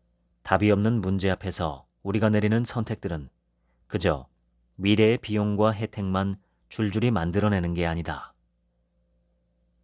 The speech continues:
이 선택들은 우리가 어떤 사람인지를 규정하며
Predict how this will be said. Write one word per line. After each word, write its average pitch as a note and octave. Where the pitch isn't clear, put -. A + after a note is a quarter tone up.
이 G2
선택들은 F2+
우리가 A2
어떤 A2
사람인지를 G#2+
규정하며 F2